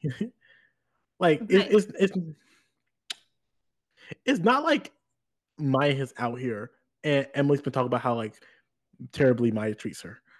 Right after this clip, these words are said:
Speaker 1: or, like, this, that, and the other.
Speaker 2: Correct.
Speaker 1: Like,
Speaker 2: It's
Speaker 1: she's
Speaker 2: pure
Speaker 1: just
Speaker 2: jealousy that has fueled this.
Speaker 1: Yeah. Like, the only thing she's sa-, ever said about Maya negatively is, like, "We got into a fight and now she's not talking to me." And it's like,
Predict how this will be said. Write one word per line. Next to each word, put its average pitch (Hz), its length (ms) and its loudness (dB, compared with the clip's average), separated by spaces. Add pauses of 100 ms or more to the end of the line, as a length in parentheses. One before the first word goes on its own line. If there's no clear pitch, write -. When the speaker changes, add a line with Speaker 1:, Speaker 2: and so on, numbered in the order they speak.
(200)
Speaker 1:
or, 131 160 2
like, 113 340 -6
this, 123 280 -4
that, 127 120 2
and 113 100 -2
the 104 60 -4
other. 90 140 -12
Speaker 2:
Correct. - 380 -8 (100)
Speaker 1:
Like, 156 420 0 (140)
Speaker 2:
It's 294 140 -6
Speaker 1:
she's - 220 0
Speaker 2:
pure 349 80 2
Speaker 1:
just 226 120 2
Speaker 2:
jealousy 226 380 -4
that 190 160 -6
has 196 180 -12
fueled 170 460 -12
this. - 460 -16 (300)
Speaker 1:
Yeah. 233 500 2 (500)
Like, 220 200 2
the 202 120 4
only 214 240 4
thing 254 220 -2
she's - 360 -6
sa-, - 240 -2
ever 175 220 0
said 180 160 0
about 151 180 0
Maya 131 200 -6
negatively 135 420 -2
is, 120 120 -4
like, 107 160 -10 (220)
"We 143 140 0
got 131 200 2
into 143 180 2
a 131 40 4
fight 131 260 0
and 117 80 -6
now 117 120 -6
she's 117 180 -10
not 113 120 -12
talking - 240 -14
to 92 60 -18
me." - 80 -20 (680)
And 135 80 -8
it's 135 120 -10
like, - 240 -12